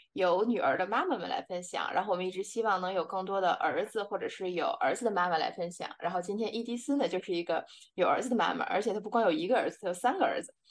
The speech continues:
我们想请伊迪丝来跟我们聊聊，首先作为有儿子的妈妈，我觉得跟有女儿和妈妈之间的沟通的感觉是完全不一样的，所以还挺好奇从您的角度看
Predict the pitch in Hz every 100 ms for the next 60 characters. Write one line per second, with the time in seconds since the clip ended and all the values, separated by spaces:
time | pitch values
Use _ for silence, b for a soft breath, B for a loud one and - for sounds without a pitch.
0 | b b - 175 208 233 185 208 185 165
1 | 196 196 208 - 202 185 202 180 170 160
2 | 170 175 170 170 202 208 b b - 208
3 | 180 185 208 165 - - _ 143 143 -
4 | 302 277 185 160 165 131 - 165 151 147
5 | 185 190 214 - 233 233 220 226 233 165
6 | 196 - 214 - 196 190 185 180 190 202
7 | 202 202 214 247 226 185 160 190 - 190
8 | 185 220 220 226 247 294 190 - - b
9 | _ - 185 185 180 170 180 208 196 -
10 | 180 185 196 196 175 196 208 - 156 156
11 | - 202 165